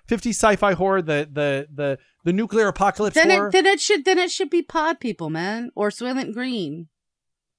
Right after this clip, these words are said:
Speaker 1: Ooh, yeah, it should be, uh, uh, Invasion of the Body Snatchers.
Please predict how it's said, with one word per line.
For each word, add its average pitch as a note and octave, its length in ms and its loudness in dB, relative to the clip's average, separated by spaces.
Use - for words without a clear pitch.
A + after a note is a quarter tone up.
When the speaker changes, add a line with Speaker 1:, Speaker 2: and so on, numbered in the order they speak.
Speaker 1:
Ooh, B3+ 220 2
yeah, F3 140 2
it F3+ 100 -8
should A#3 180 -10
be, A3+ 200 -4
uh, G#3+ 260 2
uh, G3 200 -2
Invasion F#3+ 320 -6
of G#3+ 60 -8
the - 40 -10
Body F#3 160 -4
Snatchers. B3+ 540 -10